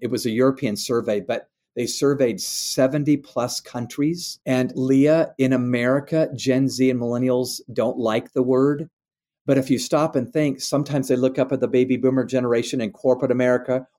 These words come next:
or government, and it's not a pretty picture. And they would go,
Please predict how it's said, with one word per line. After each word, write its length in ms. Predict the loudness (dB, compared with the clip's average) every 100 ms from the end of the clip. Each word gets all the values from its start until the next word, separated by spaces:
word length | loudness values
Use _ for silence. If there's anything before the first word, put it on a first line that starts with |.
| 2
or 220 | 2 4
government, 640 | 2 2 2 2 0 -2 -20 _ _ _
and 140 | 0 0
it's 200 | 0 0
not 240 | 0 2
a 60 | 0
pretty 240 | 2 2
picture. 460 | 2 -2 -4 -6 -8 _ _ _ _ _
And 100 | 0
they 80 | 2
would 140 | 2 2
go, 180 | 0